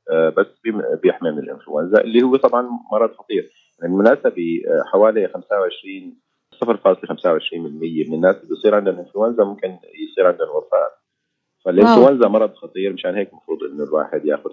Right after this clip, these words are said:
Speaker 1: لقاح له. هذا المرض بالمناسبة الجديد حوالي اثنين بالمية بيصير عندهم وفاة لحد هلا، يعني كمان أق-، أعلى بكثير من الإنفلونزا، بس أقل من السارز، آه، اللي هو ص-،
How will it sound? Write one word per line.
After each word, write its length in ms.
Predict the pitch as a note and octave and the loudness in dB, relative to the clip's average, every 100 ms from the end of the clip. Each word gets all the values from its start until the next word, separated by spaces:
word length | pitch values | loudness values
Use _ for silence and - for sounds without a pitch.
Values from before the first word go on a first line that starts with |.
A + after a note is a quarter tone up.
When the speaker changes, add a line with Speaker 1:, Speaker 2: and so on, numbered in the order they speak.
| D2 | -10
Speaker 1:
لقاح 340 | - - - - | -4 -4 -4 -12
له. 100 | - - _ _ _ | -16 -16 _ _ _
هذا 180 | A#2+ C#3+ | 2 2
المرض 320 | C#3 D3 C#3 | 4 2 2
بالمناسبة 480 | - F2 F2+ F#2+ F2+ | -4 -6 -4 -4 -6
الجديد 560 | E2 D2+ E2+ E2 F#2+ F#2 | -12 -4 -2 0 -4 -2
حوالي 280 | - G#2 G#2+ | 4 4 4
اثنين 280 | - A2+ | -2 -4
بالمية 380 | A2 E2+ E2+ E2 | -4 -6 -4 -4
بيصير 280 | D2 - D2+ | -4 -4 -2
عندهم 220 | C#2+ D2 | -2 -6
وفاة 360 | C#2+ - D2+ D2 | -12 -4 -4 -4
لحد 200 | D2+ D2 - | -8 -10 -12
هلا، 340 | C#2+ B1+ - - | -18 -14 -12 -6
يعني 180 | D2+ D2 | -4 -4
كمان 380 | D2 E2+ F2 E2+ - G2+ | -2 0 2 0 -4 -6
أق-، 180 | - F#2+ | -2 2
أعلى 200 | F#2+ E2 | 2 0
بكثير 320 | - F#2+ F2+ | -6 -6 -6
من 80 | D#2+ | -8
الإنفلونزا، 720 | D#2+ D2+ D2+ D#2 D#2+ F#2+ - _ _ _ _ - | -18 -20 _ -10 0 0 0 _ _ _ _ -12
بس 80 | F#2 | -6
أقل 380 | - - A#2+ G#2+ | -4 0 0 2
من 100 | F2 | -4
السارز، 600 | D#2+ _ D#2 C#2+ C#2+ C#2+ _ _ D2 | -6 _ -4 -4 -6 -14 _ _ -4
آه، 200 | C#2 - | -4 -4
اللي 360 | C#2+ C#2 D2 D2+ | -6 -2 -2 0
هو 200 | D2 D2+ | -2 -2
ص-، 140 | - | -4